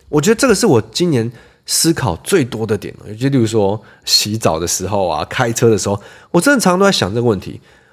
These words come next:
我要怎么让我自己去想，我才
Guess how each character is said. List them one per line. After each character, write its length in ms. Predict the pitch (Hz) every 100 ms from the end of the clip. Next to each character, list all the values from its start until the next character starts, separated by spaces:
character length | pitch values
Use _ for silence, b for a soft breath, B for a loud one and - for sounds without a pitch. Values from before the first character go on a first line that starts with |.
| b -
我 180 | 143
要 160 | 220 262
怎 320 | - - 120
么 220 | 107 110
让 280 | 135 208 170
我 140 | 101 98
自 180 | 196
己 140 | 143 104
去 240 | - 156
想， 380 | 117 - - - - _ _ _ _
我 240 | 127 113
才 320 | 107 - 98